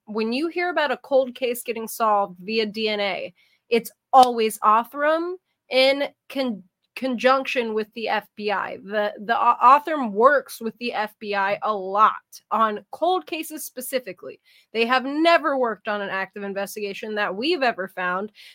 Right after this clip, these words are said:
They've always done cold cases. Um,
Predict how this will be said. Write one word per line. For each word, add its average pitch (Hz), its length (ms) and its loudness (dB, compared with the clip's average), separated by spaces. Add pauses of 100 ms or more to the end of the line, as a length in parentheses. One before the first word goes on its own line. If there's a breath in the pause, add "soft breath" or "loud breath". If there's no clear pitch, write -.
(120)
They've 220 200 2 (160)
always 294 440 4
done 233 220 -2
cold 214 300 -6
cases. - 600 -12 (340 soft breath)
Um, 208 480 2